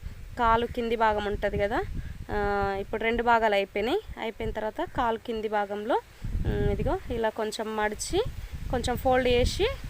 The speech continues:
ఆ, ఒక కుట్టు వేసుకోరు. ఇలాగనే రెండు వైపులా ఇట్లా కుట్టు వేసుకోవాలి. మ్, ప్యాంట్ చాలా ఈజీగానే ఉంటుంది. ఒక్కసారి కనుక మీరు చూస్తే ఈజీ కుట్టుకోగలుగుతారు. మీ పిల్లల స్కూల్ యూనిఫామ్స్ ఇట్లా ఉంటాయి కదా,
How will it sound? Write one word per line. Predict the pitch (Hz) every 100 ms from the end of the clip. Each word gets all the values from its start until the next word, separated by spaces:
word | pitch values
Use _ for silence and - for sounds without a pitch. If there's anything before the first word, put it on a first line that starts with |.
| -
ఆ, | 233
ఒక | 220 - 370 508 - -
కుట్టు | 330 -
వేసుకోరు. | 208 202 - - 202 196 - - - -
ఇలాగనే | 226 220 220 220 294 392
రెండు | 233 233 220
వైపులా | 214 208 240 320 - - - - 226
ఇట్లా | 214 254 403 -
కుట్టు | 254 220 220
వేసుకోవాలి. | 202 - - 202 202 202 277 415 - - - -
మ్, | 427 415 415 403 392 -
ప్యాంట్ | 214 233
చాలా | 254 254 233
ఈజీగానే | 220 220 208 240 247
ఉంటుంది. | 233 214 208 202 240 403 - - - -
ఒక్కసారి | 214 - 226 220 214 214
కనుక | 214 208
మీరు | 208 202 202 196 196
చూస్తే | - 214 214 - 294 370 - - -
ఈజీ | 220 214 220
కుట్టుకోగలుగుతారు. | - 214 - 220 214 208 196 208 285 -
మీ | 226
పిల్లల | - 220 220 202
స్కూల్ | 208 - 226 220
యూనిఫామ్స్ | 214 214 214 214 214
ఇట్లా | 202 202
ఉంటాయి | 202 208
కదా, | 202 208